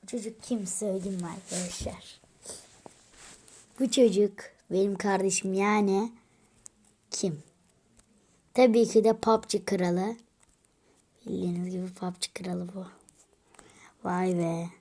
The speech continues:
Kaçta başlamış? İki bin yirmide başladı. Ben iki bin on dokuz. Neyse arkadaşlar, eee, ben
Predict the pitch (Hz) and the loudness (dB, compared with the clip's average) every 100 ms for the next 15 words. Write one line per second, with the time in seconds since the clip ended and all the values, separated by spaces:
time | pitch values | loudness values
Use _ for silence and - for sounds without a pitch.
0 | _ _ _ _ _ _ _ _ - - | _ _ _ _ _ _ _ _ -20 -20
1 | - _ - _ _ _ _ _ _ _ | -20 _ -20 _ _ _ _ _ _ _
2 | _ _ _ _ _ - 214 - - 190 | _ _ _ _ _ -14 -8 -8 -6 -8
3 | 180 - 226 - 220 214 208 185 202 202 | -8 -10 -10 -8 -6 -2 0 6 6 6
4 | 208 208 190 180 214 254 247 226 240 262 | 4 4 4 2 6 8 8 6 6 8
5 | 240 180 - - - - - - - - | 8 4 0 -2 -2 -10 -20 -20 -20 -16
6 | - - - - - _ _ - 202 190 | -16 -16 -20 -20 -20 _ _ -2 0 2
7 | 190 175 180 180 - 220 247 277 - 175 | 2 0 -2 -4 -4 -6 -6 -6 -4 -2
8 | 175 175 175 175 180 180 185 208 233 | -2 -2 -2 -2 -2 0 2 2 0